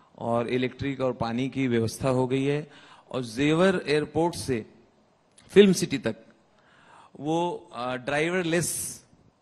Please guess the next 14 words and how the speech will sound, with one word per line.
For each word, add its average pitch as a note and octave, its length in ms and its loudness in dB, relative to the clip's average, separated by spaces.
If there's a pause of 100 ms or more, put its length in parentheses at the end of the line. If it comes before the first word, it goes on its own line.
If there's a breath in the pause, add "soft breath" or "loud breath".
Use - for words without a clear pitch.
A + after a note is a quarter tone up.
(480)
टैक्सी, C#3+ 520 -2 (840)
अ, A#2 420 -8
बहुत C3 340 -4
जल्दी C3+ 360 -6
वहाँ A#2 260 -4
चालू A#2 300 -2
हो B2+ 60 -2
जाएगी, B2 360 -4
प्लान A#2 300 -6
में A#2+ 140 -2
आ A2+ 80 -6
गई, B2+ 140 -8
क्योंकि C3+ 220 -10
वहाँ C#3 280 -6